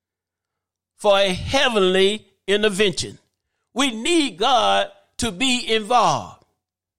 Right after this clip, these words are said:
You want God involved if you want to see change.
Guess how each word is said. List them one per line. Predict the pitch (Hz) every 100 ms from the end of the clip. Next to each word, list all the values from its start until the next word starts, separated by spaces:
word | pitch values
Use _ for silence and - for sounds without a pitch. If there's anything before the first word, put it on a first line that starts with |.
| _ _ _ _ _ _ _
You | 226 294
want | 247 330 311
God | 214 220 196
involved | 190 170 185 196 175 143 110 - - _ _ _ _ _ _ _ -
if | 220
you | 233
want | 233 247
to | 214
see | - 208
change. | 180 254 196 135 98 - -